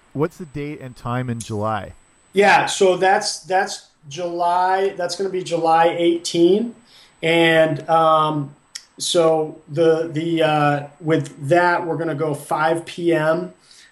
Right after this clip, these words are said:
Speaker 2: uh, Pacific Standard Time, and the, the,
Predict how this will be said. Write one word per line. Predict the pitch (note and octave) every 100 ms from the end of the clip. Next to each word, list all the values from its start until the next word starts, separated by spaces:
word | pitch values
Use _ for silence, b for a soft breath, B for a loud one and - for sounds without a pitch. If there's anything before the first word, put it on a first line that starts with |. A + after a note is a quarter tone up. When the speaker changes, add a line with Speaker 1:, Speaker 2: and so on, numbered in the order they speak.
| _
Speaker 2:
uh, | D3+ D3 D3
Pacific | D3+ C#3 E3+ E3+ E3+
Standard | - E3+ D#3+ D#3+ C#3+
Time, | - D#3+ E3 F#3+ G#3+ - B B -
and | E3 D#3+ D#3+ D#3 D#3 D#3 D#3 D#3 D3+ C#3+ - _ -
the, | C#3+ E3 E3 D#3+ D#3 D#3 - - - - - -
the, | C#3+ E3 D#3+ D#3 D3+